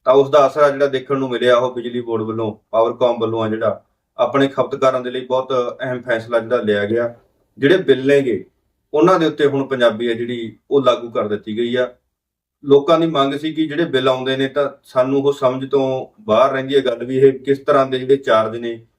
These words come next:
ਉਹ ਕੀ ਚਾਰਜ ਨੇਗੇ ਜਿਹੜੇ ਸਾਡੇ ਤੋਂ ਵਸੂਲੇ ਜਾਂਦੇ ਨੇ, ਬਿੱਲਾਂ ਦਾ ਸਾ-, ਸਾਨੂੰ ਹਿਸਾਬ ਨਹੀਂ ਆਉਂਦਾ ਕਿ ਕਿਸ ਤਰ੍ਹਾਂ ਜਿਹੜੇ ਬਿੱਲ ਨੇਗੇ ਉਹ ਤਿਆਰ ਹੁੰਦੇ ਨੇ। ਸੋ ਉਹਨਾਂ ਨੂੰ, ਉਹਨਾਂ ਦੀ ਮੰਗ ਨੂੰ ਧਿਆਨ 'ਚ ਰੱਖਦੇ ਹੋਏ ਪਾਵਰਕਾਮ ਵੱਲੋਂ ਆ ਜਿਹੜਾ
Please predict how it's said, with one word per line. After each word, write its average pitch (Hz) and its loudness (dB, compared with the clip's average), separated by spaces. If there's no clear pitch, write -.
ਉਹ 160 -2
ਕੀ 165 0
ਚਾਰਜ 127 2
ਨੇਗੇ 120 -8
ਜਿਹੜੇ 139 6
ਸਾਡੇ 135 -4
ਤੋਂ 135 0
ਵਸੂਲੇ 120 -4
ਜਾਂਦੇ 117 0
ਨੇ, 120 -4
ਬਿੱਲਾਂ 120 2
ਦਾ 127 -2
ਸਾ-, - -4
ਸਾਨੂੰ 120 -2
ਹਿਸਾਬ 117 0
ਨਹੀਂ 117 -6
ਆਉਂਦਾ 113 -4
ਕਿ 139 -18
ਕਿਸ 147 0
ਤਰ੍ਹਾਂ 160 4
ਜਿਹੜੇ 139 -2
ਬਿੱਲ 123 -4
ਨੇਗੇ 113 -6
ਉਹ 151 -4
ਤਿਆਰ 127 4
ਹੁੰਦੇ 127 -6
ਨੇ। 139 -6
ਸੋ - -2
ਉਹਨਾਂ 165 4
ਨੂੰ, 165 -4
ਉਹਨਾਂ 151 0
ਦੀ 156 -8
ਮੰਗ 135 0
ਨੂੰ 139 0
ਧਿਆਨ 139 -2
'ਚ 123 -8
ਰੱਖਦੇ 117 0
ਹੋਏ 127 -2
ਪਾਵਰਕਾਮ 120 0
ਵੱਲੋਂ 117 -4
ਆ 113 -2
ਜਿਹੜਾ 113 -2